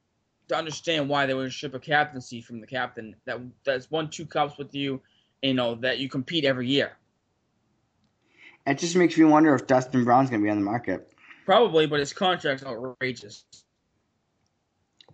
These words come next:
Speaker 2: Exactly. I mean, the contracts always play a role, but if he's on the, he's, if he's on the market, there are teams that will still take him.
Speaker 1: I'm not sure. His contract's pretty high, but I'm sure there's some team that will take him, but L A will have to pay some money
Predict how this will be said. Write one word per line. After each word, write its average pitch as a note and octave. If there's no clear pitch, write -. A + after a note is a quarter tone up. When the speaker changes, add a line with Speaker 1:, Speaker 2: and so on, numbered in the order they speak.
Speaker 2:
Exactly. A#2
I G#2+
mean, A#2
the A#2
contracts B2+
always A2+
play A#2
a G#2+
role, G#2
but F#2+
if F2+
he's A2
on C3
the, B2
he's, B2
if B2
he's B2
on D#3+
the D#3+
market, D3
there G2+
are G#2
teams B2
that F2+
will G#2+
still A2+
take A2
him. F2
Speaker 1:
I'm D#3+
not E3
sure. D3
His C#3+
contract's D#3+
pretty D3+
high, C3+
but C#3
I'm D#3
sure G3+
there's F3+
some D#3+
team D#3
that C#3+
will B2
take C3+
him, C3
but B2+
L D#3
A D3+
will D3
have C#3
to B2+
pay C#3
some A#2+
money D#3